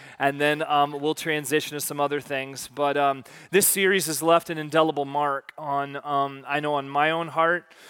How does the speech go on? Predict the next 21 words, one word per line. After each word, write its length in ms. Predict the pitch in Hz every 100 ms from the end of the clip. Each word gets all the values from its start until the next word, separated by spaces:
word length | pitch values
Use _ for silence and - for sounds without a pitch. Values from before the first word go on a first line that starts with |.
| - - - -
and 400 | 151 151 151 156
on 180 | 147 156
our 120 | 143
church 600 | 139 - 165 160 147 -
in 120 | 139
so 200 | 139 160
many 200 | 156 156
ways. 580 | 151 147 143 131 - - _
Um, 440 | 139 143 139 135 127 - - - -
and 140 | 143
I've 140 | 156 160
just 160 | 156
been 120 | 165 165
asking 480 | 170 156 - 156
again 220 | 151 143 156
and 140 | 165
again, 260 | 147 151 147
"God, 220 | 156 151
would 160 | 151
you 80 | 147
manifest 1080 | 147 151 160 156 143 147 127 101 - -